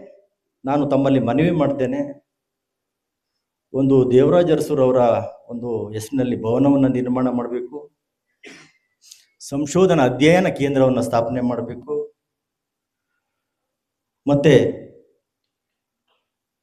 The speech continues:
ಅವ್ರ ವಿದ್ಯಾಭ್ಯಾಸಕ್ಕಾಗಿ ಲೇಡೀಸ್ ಹಾಸ್ಟೆಲ್ ಮತ್ತೆ ಜೆಂಟ್ಸ್ ಹಾಸ್ಟೆಲ್ ಅಂದ್ರೆ ಹುಡುಗ ಮತ್ತು ಹುಡುಗಿಯರು ವಿಶೇಷವಾಗಿ ಆರ್ಥಿಕವಾಗಿ ಹಿಂದುಳಿದವರು ಮತ್ತು ಹಿಂದುಳಿದವರು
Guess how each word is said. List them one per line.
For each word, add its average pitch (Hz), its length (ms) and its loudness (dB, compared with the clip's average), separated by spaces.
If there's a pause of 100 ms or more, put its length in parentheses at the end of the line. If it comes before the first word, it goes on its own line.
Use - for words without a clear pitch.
(360)
ಅವ್ರ 139 160 2
ವಿದ್ಯಾಭ್ಯಾಸಕ್ಕಾಗಿ 143 1080 4 (1120)
ಲೇಡೀಸ್ 190 500 2 (100)
ಹಾಸ್ಟೆಲ್ 175 480 0
ಮತ್ತೆ 143 200 -2 (120)
ಜೆಂಟ್ಸ್ 131 300 0
ಹಾಸ್ಟೆಲ್ 113 260 -10
ಅಂದ್ರೆ 131 220 -4 (420)
ಹುಡುಗ 180 260 2 (160)
ಮತ್ತು 143 160 -4
ಹುಡುಗಿಯರು 127 340 -4
ವಿಶೇಷವಾಗಿ 151 760 0
ಆರ್ಥಿಕವಾಗಿ 135 760 -4
ಹಿಂದುಳಿದವರು 127 600 -4 (480)
ಮತ್ತು 185 220 -2
ಹಿಂದುಳಿದವರು 123 560 0